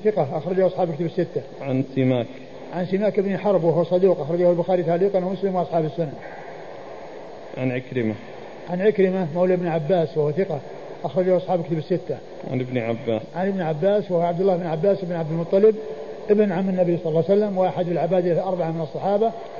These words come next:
Speaker 1: وأحد السبعة المعروفين بكثرة الحديث عن النبي صلى الله عليه وسلم. وسماك روايته عن عكرمة مضطربة، ولكن الحديث كما،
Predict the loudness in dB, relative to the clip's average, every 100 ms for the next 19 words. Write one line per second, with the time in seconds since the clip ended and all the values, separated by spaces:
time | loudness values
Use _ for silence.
0 | -14 -10 0 2 2 0 -2 0 2 2
1 | 2 2 4 2 2 -2 -4 -12 -12 -10
2 | -4 2 2 2 0 0 0 2 0 0
3 | 0 0 0 0 2 2 0 0 0 -2
4 | -4 -12 -14 -14 -16 -16 -14 -16 -14 -8
5 | 2 2 4 2 2 0 0 4 6 6
6 | 4 2 0 0 0 2 2 2 0 0
7 | 2 4 4 4 4 4 4 2 -4 -2
8 | 0 0 0 -2 0 -2